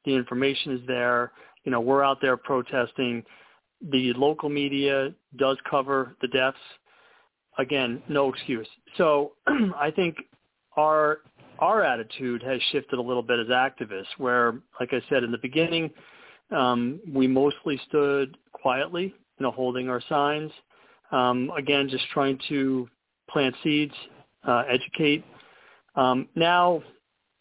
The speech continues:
yeah, there's a little bit more of an edge to it because there's no excuse. I go, I go back to that.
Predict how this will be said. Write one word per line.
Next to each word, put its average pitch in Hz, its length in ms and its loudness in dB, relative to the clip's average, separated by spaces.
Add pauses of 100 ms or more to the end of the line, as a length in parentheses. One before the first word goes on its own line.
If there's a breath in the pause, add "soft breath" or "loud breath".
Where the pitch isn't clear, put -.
yeah, 165 160 2
there's 160 140 0
a 160 40 -2
little 165 200 2
bit 156 140 0
more 143 180 2
of 131 80 -2
an 127 80 -2
edge 113 380 -4 (360)
to 120 160 0
it 120 180 -6
because 131 540 0 (580)
there's 135 160 0
no 143 180 2
excuse. 113 380 -8 (240)
I 139 100 -6
go, 143 280 -2
I 135 60 0
go 127 120 0
back 127 300 2
to 131 60 -4
that. 113 300 0